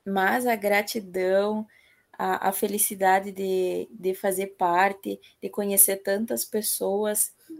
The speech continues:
e, e tantos ouvintes também, isso vai ser pra sempre. E,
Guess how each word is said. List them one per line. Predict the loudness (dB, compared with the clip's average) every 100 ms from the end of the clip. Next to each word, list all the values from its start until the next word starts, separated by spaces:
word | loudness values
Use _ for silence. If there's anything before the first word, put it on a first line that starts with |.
| -12
e, | -4 -2 0 -2 -4
e |
tantos | -2 0 0 -2 0
ouvintes | 0 0 -4 -4 -2 -2
também, | -2 -2 -2 -2 -2
isso | -2 -4
vai | -2 2
ser | 2 2 0 0 0 -4
pra | -6 2
sempre. | 2 2 -2 -4 -4 -6 -10 _ _
E, | -6 -4 -4 -4 -6